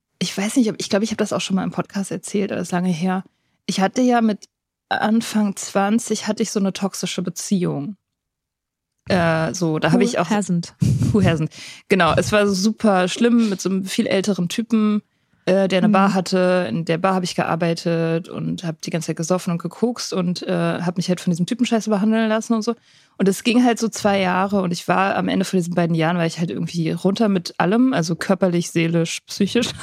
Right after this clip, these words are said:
Speaker 1: Ich war total
Speaker 2: Mhm.
Speaker 1: im Arsch. Und dann, ähm, hab ich, bin ich zu einer Freundin gefahren nach Hamburg, also zur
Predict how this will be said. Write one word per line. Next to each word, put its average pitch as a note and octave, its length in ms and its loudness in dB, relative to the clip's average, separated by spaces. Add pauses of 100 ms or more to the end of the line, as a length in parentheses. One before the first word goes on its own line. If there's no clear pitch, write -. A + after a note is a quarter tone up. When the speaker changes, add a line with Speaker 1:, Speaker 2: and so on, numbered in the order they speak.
(340)
Speaker 1:
Ich C4 200 4
war G#3+ 100 4
total G#3+ 280 2
Speaker 2:
Mhm. - 40 4
Speaker 1:
im E3 80 2
Arsch. E3+ 220 2 (840)
Und F#3+ 240 2
dann, F#3+ 500 0 (120)
ähm, F3 640 0 (100)
hab F3+ 220 -4
ich, F3+ 560 -2 (260)
bin F#3 160 0
ich - 540 -4 (100)
zu - 180 -6
einer F3+ 180 0
Freundin G#3 420 0
gefahren F#3+ 300 -2
nach - 320 -6
Hamburg, B3 580 2
also F#3 160 2
zur F#3 260 -4